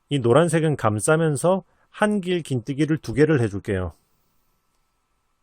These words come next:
하나, 둘, 이렇게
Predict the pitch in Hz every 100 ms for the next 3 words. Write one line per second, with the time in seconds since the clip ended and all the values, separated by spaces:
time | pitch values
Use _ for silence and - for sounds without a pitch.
0 | _ _ _ - 117 127 165 156 _ _
1 | _ _ _ _ _ _ _ _ _ _
2 | _ _ _ _ _ _ _ _ _ _
3 | _ _ _ _ _ _ _ _ - 107
4 | 107 107 104 98 98 92 90 90 87 113
5 | 101 - 87